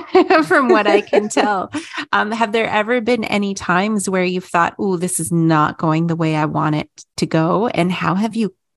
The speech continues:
Speaker 1: kind of come out the other side of that?
Speaker 2: Ooh, that's, that's a good question. Okay. So there, there was,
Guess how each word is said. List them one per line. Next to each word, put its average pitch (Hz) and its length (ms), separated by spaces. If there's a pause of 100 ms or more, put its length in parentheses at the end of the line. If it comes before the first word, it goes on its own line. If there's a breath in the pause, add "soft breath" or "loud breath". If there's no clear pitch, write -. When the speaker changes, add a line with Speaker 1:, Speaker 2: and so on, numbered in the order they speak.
(220)
Speaker 1:
kind 170 220
of 160 140
come 214 300
out 185 180
the 190 120
other 175 180
side 175 300
of 208 80
that? - 280 (960 soft breath)
Speaker 2:
Ooh, 233 320
that's, 185 300
that's - 240
a 202 40
good 196 160
question. - 480
Okay. 220 320
So 190 480 (320 loud breath)
there, 202 500
there 202 220
was, 269 560